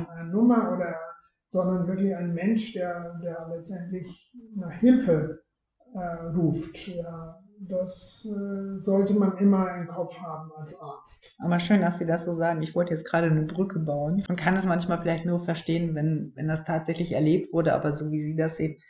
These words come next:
Speaker 2: spricht das natürlich nochmal mein Herz an. Äh, gibt es denn, äh,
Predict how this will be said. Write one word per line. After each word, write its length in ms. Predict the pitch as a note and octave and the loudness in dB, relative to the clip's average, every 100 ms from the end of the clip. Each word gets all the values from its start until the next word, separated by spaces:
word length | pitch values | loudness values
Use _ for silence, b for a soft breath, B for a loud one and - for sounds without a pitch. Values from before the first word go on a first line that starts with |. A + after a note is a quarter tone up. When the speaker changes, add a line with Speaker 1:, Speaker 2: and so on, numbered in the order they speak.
| b b b b b | b b b b b
Speaker 2:
spricht 400 | - - G#3 G#3 | -4 4 4 6
das 120 | F3+ | 4
natürlich 420 | F3 E3+ E3+ D#3+ | 2 0 2 2
nochmal 360 | E3+ F3+ F#3 C3+ | 4 4 6 6
mein 200 | C3 C#3+ | 6 4
Herz 360 | D3+ C#3 C#3 - | 4 4 4 0
an. 300 | - D3 G#3 _ b b b b b | -4 -4 -4 _ b b b b b
Äh, 180 | - F#3 | 4 6
gibt 200 | F#3 C#4+ | 6 4
es 100 | F4 | 4
denn, 260 | - B3 A3+ | 6 8 10
äh, 320 | A3+ G3+ G3 | 10 8 6